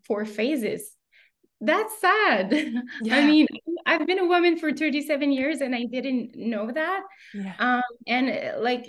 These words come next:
Speaker 1: I, I did have an I U D for, for seven years. So my, like, I wouldn't really feel the,
Speaker 2: Yeah.
Speaker 1: the, the cycle in, within me, but, uh, having, like, my cy-, cycle again for the last six,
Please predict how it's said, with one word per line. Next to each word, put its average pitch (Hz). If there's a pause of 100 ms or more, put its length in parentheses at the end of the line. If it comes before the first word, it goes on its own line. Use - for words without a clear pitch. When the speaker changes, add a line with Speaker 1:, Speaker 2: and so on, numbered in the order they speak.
(120)
Speaker 1:
I, 240
I 233
did 285
have 269
an 220
I 202
U 202
D 202
for, 196
for 214
seven 208
years. 214
So 202 (260)
my, 214 (520)
like, 208 (200)
I 214
wouldn't 269
really 240
feel 220
the, 190
Speaker 2:
Yeah. 190
Speaker 1:
the, 185
the -
cycle 214
in, 277
within 277
me, 311
but, 214 (460)
uh, 202
having, 233
like, 208
my 196
cy-, -
cycle 220
again 202
for 196
the 190
last 185
six, -